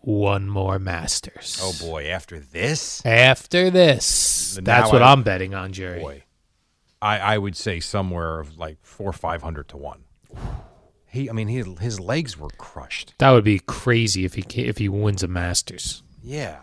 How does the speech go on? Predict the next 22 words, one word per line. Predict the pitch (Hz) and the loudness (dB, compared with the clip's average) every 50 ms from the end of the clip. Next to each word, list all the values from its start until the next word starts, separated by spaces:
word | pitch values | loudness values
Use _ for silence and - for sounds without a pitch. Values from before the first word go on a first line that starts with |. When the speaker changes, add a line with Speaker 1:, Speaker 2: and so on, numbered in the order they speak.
| - | -18
Speaker 2:
I | - 104 | -18 -16
mean, | 104 107 110 107 92 | -16 -14 -16 -10 -6
I, | 104 127 117 | -6 -6 -6
to | - - 151 | -8 -10 -12
even | 151 156 156 156 | -10 -10 -10 -10
compete | - - 117 101 - _ - - 147 170 - | -10 -10 -10 -12 -12 _ -16 -12 -12 -12 -10
in | 147 123 98 | -10 -10 -10
one, | 90 85 80 78 85 | -10 -10 -10 -6 -2
and | 120 151 | 0 0
that's | 180 170 - | 0 0 -2
what | 160 165 | -2 -4
I'm | 139 127 | -4 -4
saying. | - - - 170 156 127 104 | -6 -6 -4 -4 -4 -4 -4
Like, | 98 104 - - | -6 -8 -8 -4
I | 135 143 156 | -4 -4 -4
could | 147 - - 147 127 113 | -4 -8 -10 -10 -6 -4
definitely | 147 156 - - 151 131 131 123 | -4 -4 -4 -4 -8 -8 -6 -6
see | 104 - - - 143 135 | -8 -8 -8 -8 -6 -4
him | 117 110 113 104 95 | -4 -2 -4 -4 -6
playing | - - - - 127 160 180 165 139 107 | -8 -12 -10 -8 -4 -4 -2 -2 -2 -2
in | 87 78 73 | -4 -6 -8
one, | 71 71 71 69 80 90 | -10 -12 -14 -14 -16 -20